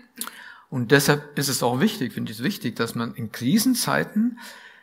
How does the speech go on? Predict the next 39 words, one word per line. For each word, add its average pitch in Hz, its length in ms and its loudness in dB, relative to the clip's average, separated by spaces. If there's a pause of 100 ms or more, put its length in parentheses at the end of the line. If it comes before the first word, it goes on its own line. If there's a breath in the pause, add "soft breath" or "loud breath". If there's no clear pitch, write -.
(320 loud breath)
gerade 208 420 0
in 147 80 0
Krisenzeiten, 147 720 -2
die 123 140 -2
Gemeinschaft 131 840 0
und 147 180 -6
die 127 80 -2
Hilfe 151 640 -4 (560 soft breath)
der - 140 0
anderen 120 340 0
sucht - 500 -14 (420)
und 113 140 -8
sich 117 120 -4
nicht 131 180 -4
irgendwohin 120 420 -4
zurückzieht. - 720 -14 (420)
Das 113 160 -8
ist - 60 -8
sehr 117 180 2
wichtig, - 460 -6
ja. 110 240 -12 (840 loud breath)
Bibellesen 175 600 6
ist 180 100 0
natürlich 175 300 0
eine 160 100 -2
gute 160 220 -2
Hilfe. 180 420 0
Da 123 300 6
finde 135 320 0
ich 131 100 -4
das 117 220 -4
Wort 113 240 0
Gottes, 170 540 -4
was 110 200 -2
direkt - 380 0
zu 143 120 -2
mir 135 140 -2
spricht, - 480 -4
ja. 170 280 -6